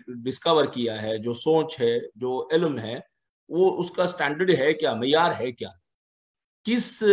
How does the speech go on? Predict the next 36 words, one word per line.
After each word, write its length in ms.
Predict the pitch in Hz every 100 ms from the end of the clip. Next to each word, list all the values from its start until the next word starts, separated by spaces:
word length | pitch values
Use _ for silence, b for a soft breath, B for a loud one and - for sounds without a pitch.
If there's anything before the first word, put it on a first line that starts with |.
| 202 190 185 175 175 156
evidence 560 | 160 160 160 170 170 165
या 240 | 147 147 143
proof 480 | 143 156 160 147
या 120 | 147 139
दलील 420 | 123 131 160 160
की 140 | 151
बुनियाद 400 | 131 131 131 139 139
पर 100 | 131
आप 240 | 127 127 -
कहते 280 | 123 123 135
हैं 280 | 127 131
कि 300 | 123 127 123 - _ _ _
दुनिया 420 | 113 135 139 147 143
का 180 | 147
ना 140 | 135 131
कोई 360 | 127 131 123
beginning 460 | 117 123 123 139 131
है, 160 | 123 120
ना 100 | 120
कोई 200 | 120 117
आगाज 600 | 117 113 123 139 123 120
है, 240 | 120 117 - _ _ _ 110
ना 200 | 120 127
कोई 260 | 135 127
अंजाम 520 | 120 120 120 127 139
है, 100 | 123
इसका 180 | 123 -
कोई 220 | 117 107 -
end 180 | 127 143
भी 120 | 139
नहीं 200 | 135 131
है? 220 | 120 117 - _ _ _ -
तो 340 | 170 170 170
वो 240 | 160 190 202
जो 160 | 185
है 500 | 180 175 185 180 160